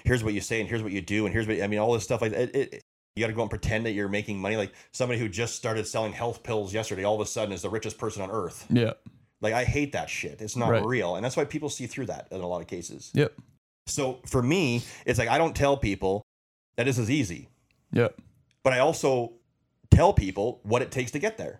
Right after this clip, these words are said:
Speaker 2: Yep.
Speaker 1: Okay. So yeah. So if I was a person who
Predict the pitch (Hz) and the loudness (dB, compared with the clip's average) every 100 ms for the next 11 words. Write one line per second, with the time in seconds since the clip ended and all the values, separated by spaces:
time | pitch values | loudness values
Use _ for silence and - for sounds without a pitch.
0 | - - 165 - - _ _ - 101 107 | -2 0 0 -4 -20 _ _ -6 -2 0
1 | 131 - 143 185 - 120 110 - _ - | 0 0 2 2 0 -2 -4 -6 _ -2
2 | 117 143 156 127 135 151 135 104 101 - | 4 4 4 6 6 6 0 -4 -6 -14
3 | _ _ _ _ _ 127 127 117 107 | _ _ _ _ _ 2 4 4 2